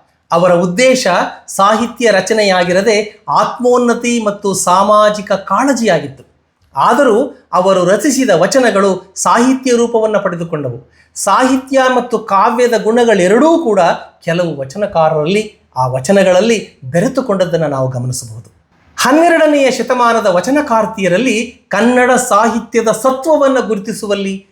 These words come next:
ಅದನ್ನ ಬೆಸೆಯುವಲ್ಲಿ, ವ್ಯಾಪಿಸುವಲ್ಲಿ ಅತ್ಯಂತ ಮಹತ್ವದ ಪಾಲು ಇದೆ. ಇದಕ್ಕೆ ನಿದರ್ಶನವಾಗಿ ಅಕ್ಕ ಮಹಾದೇವಿ, ನೀಲಮ್ಮ, ಮುಕ್ತಾಯಕ್ಕ, ಸತ್ಯಕ್ಕ ಮೊದಲಾದವರ ವಚನಗಳನ್ನು ಸಾಹಿತ್ಯಿಕವಾಗಿ ಪರಿಶೀಲಿಸಬಹುದು.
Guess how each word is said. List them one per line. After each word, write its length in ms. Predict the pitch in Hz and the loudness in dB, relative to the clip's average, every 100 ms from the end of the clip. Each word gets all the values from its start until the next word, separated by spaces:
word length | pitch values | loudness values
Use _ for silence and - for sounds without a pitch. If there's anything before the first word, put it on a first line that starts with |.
| _ | _
ಅದನ್ನ 300 | 185 196 196 | -2 0 2
ಬೆಸೆಯುವಲ್ಲಿ, 960 | 175 143 190 269 254 226 208 190 190 190 _ 139 143 | 0 0 0 2 2 4 2 0 -4 -8 _ -12 -2
ವ್ಯಾಪಿಸುವಲ್ಲಿ 840 | 185 254 262 - 208 185 180 165 | 0 0 -2 -4 -4 -4 -4 -10
ಅತ್ಯಂತ 500 | 170 - - 208 208 | -12 -12 -4 -4 0
ಮಹತ್ವದ 600 | 214 165 165 202 - 190 | -2 0 -2 -4 -2 0
ಪಾಲು 300 | 190 185 165 | 2 2 0
ಇದೆ. 400 | 160 143 117 - _ _ _ - | 0 -4 -6 -10 _ _ _ -2
ಇದಕ್ಕೆ 320 | 180 190 180 | 0 0 -2
ನಿದರ್ಶನವಾಗಿ 1040 | 151 147 196 - 175 139 139 196 220 - - - | -2 0 -2 -2 -2 -2 0 0 0 -2 -10 -18
ಅಕ್ಕ 180 | 131 160 | -8 -2
ಮಹಾದೇವಿ, 840 | 156 135 147 135 135 131 131 - - | -2 0 -2 -4 -4 -6 -8 -14 -6
ನೀಲಮ್ಮ, 640 | 151 214 214 185 151 143 - _ 160 | 0 2 2 2 0 -2 -6 _ -6
ಮುಕ್ತಾಯಕ್ಕ, 680 | 165 - 226 202 170 - 151 135 - _ | -6 -2 0 2 0 -2 -6 -6 -14 _
ಸತ್ಯಕ್ಕ 560 | - 240 240 240 214 - 170 156 - - | -6 -4 -2 -2 -2 0 0 0 -6 -8
ಮೊದಲಾದವರ 800 | 151 175 196 208 233 254 240 214 | -2 2 4 4 2 0 0 0
ವಚನಗಳನ್ನು 1000 | 165 165 226 220 190 196 269 233 233 - | -2 -2 -2 0 0 0 0 -2 -4 -18
ಸಾಹಿತ್ಯಿಕವಾಗಿ 960 | - - 196 233 247 254 - 226 226 220 | -10 0 0 2 -2 -4 -4 0 2 0
ಪರಿಶೀಲಿಸಬಹುದು. 1040 | 220 214 - 214 - 190 196 170 143 - | -2 -4 -6 -8 -4 -2 -2 -4 -6 -12